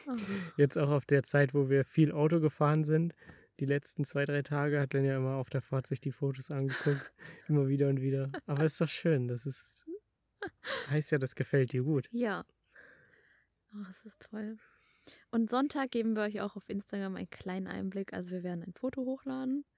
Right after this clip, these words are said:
Speaker 2: Mhm.
Speaker 1: Ob da noch mehr kommt, werden wir sehen. Das müssen wir einfach mal entscheiden, wie es sich für uns gut anfühlt.
Speaker 2: Genau, das machen wir so nach unserem Empfinden.
Speaker 1: Ja.
Speaker 2: Aber wenn man da so die ganzen Fotos sieht, dann denkt man schon, oh, man möchte doch gerne noch mal eins teilen
Speaker 1: Ja.
Speaker 2: oder so. Wir gucken mal.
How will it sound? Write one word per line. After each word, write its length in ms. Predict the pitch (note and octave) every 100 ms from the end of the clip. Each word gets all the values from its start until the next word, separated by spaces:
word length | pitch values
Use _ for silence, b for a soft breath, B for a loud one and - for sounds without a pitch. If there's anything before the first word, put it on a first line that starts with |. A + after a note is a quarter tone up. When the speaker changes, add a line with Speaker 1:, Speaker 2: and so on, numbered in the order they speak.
| -
Speaker 2:
Mhm. 360 | C3 A#2+ D3+ -
Speaker 1:
Ob 180 | B3+
da 100 | -
noch 120 | B3 G#3+
mehr 180 | G#3+ A3
kommt, 300 | G#3+ G3+ G3
werden 260 | G3+ F#3+
wir 80 | F#3
sehen. 280 | F#3 A#3+ G4+ - _ _ _ _ _ _
Das 180 | C#4 -
müssen 160 | B3 A#3
wir 80 | G3+
einfach 180 | G3+
mal 120 | G3+ F#3
entscheiden, 360 | - G3 F#3+
wie 40 | F3
es 80 | -
sich 180 | E3+
für 80 | -
uns 160 | F3 -
gut 180 | F#3+ -
anfühlt. 500 | - - - - - - -
Speaker 2:
Genau, 360 | C3 B2+ F3+ - _
das 220 | - - C#3
machen 280 | C3 C3+
wir 100 | B2
so 200 | A#2 B2+ B2+
nach 180 | A2+
unserem 400 | D3 B2+ A#2+ A#2+ - _
Empfinden. 640 | - D3+ - C#3+ A2+ A#2+ A2+
Speaker 1:
Ja. 200 | A3+ - B B B
Speaker 2:
Aber 280 | C#3+ C#3+ C#3+
wenn 100 | C#3+
man 120 | D3+
da 140 | D3 C#3
so 100 | C#3
die 100 | C#3
ganzen 340 | D3 D3 C#3+
Fotos 340 | - D#3+ D#3+ -
sieht, 180 | D3+
dann 120 | C#3+ C#3
denkt 180 | C#3 C#3+
man 140 | C#3
schon, 200 | C#3 C#3+
oh, 100 | C#3 C#3
man 160 | C#3
möchte 260 | C3+ B2+ D3
doch 200 | D#3 -
gerne 240 | D3 C#3+
noch 140 | C#3 C3+
mal 140 | C#3+
eins 240 | C#3 C#3 -
teilen 380 | D3 C#3 C#3+ F3+
Speaker 1:
Ja. 100 | G#3+
Speaker 2:
oder 100 | G#3
so. 220 | C#3 C#3 B B B B
Wir 100 | C#3+
gucken 300 | - C#3 C3+
mal. 220 | B2 C3